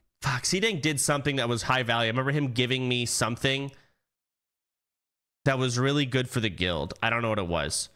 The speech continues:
But everything else about C-Dank was miserable. Uh, he also tanked all the G D K Ps, which also was really big. So we're gonna dock, we're gonna put him, he's lucky to be a C tier.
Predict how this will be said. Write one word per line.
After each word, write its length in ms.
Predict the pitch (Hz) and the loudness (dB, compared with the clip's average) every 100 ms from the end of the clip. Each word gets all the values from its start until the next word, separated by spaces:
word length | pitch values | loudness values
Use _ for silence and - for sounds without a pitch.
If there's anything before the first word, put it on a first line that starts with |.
| _ _ _ - | _ _ _ -8
But 160 | 117 - | -6 -2
everything 480 | 165 220 185 190 | 0 0 2 2
else 240 | 160 139 147 | 2 0 0
about 260 | 147 135 | 0 0
C-Dank 640 | - 135 117 98 82 - - - _ | 0 0 0 0 -4 -8 -18 -20 _
was 180 | 113 98 | -4 0
miserable. 520 | 104 95 87 73 62 - _ _ _ _ _ _ _ _ _ _ - | 0 0 -2 -4 -6 -10 _ _ _ _ _ _ _ _ _ _ -2
Uh, 400 | 98 95 92 92 | 0 0 0 2
he 120 | 139 | 2
also 200 | 170 170 | 2 0
tanked 280 | - 160 147 | 0 0 0
all 120 | 143 | 0
the 80 | 135 | 2
G 120 | 139 | 0
D 120 | 131 | 0
K 160 | 135 123 | 0 0
Ps, 320 | 127 120 113 | -2 -2 -2
which 160 | 113 - | -4 -2
also 320 | 120 117 123 | -2 0 -2
was 160 | 104 98 | -2 -2
really 160 | 104 98 | -2 -2
big. 360 | 92 92 87 - _ _ _ _ - | -2 -4 -6 -18 _ _ _ _ -4
So 100 | 127 | -2
we're 120 | 185 | 0
gonna 120 | 226 | 0
dock, 380 | 151 147 147 - | 0 0 0 -2
we're 160 | 185 | 0
gonna 220 | 202 170 151 | 2 0 -2
put 260 | - 160 | 0 0
him, 260 | 147 143 135 | 2 0 -2
he's 260 | 135 185 135 | 0 0 0
lucky 480 | 123 143 160 175 143 | 0 0 2 2 2
to 80 | |
be 140 | 117 113 | 0 0
a 40 | |
C 220 | 92 101 | 0 -2
tier. 320 | 85 - 78 | -2 -4 -6